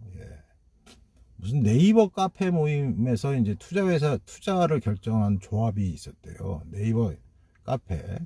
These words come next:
그게 이제, 예, 둘이 아다리가 맞아서 엄-, 어마어마한 돈을 벌어서 이제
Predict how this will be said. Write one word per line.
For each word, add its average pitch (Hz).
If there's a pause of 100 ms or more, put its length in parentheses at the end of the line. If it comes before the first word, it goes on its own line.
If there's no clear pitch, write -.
그게 151
이제, 147 (760)
예, 82
둘이 -
아다리가 131
맞아서 107
엄-, 110
어마어마한 127
돈을 117
벌어서 90
이제 104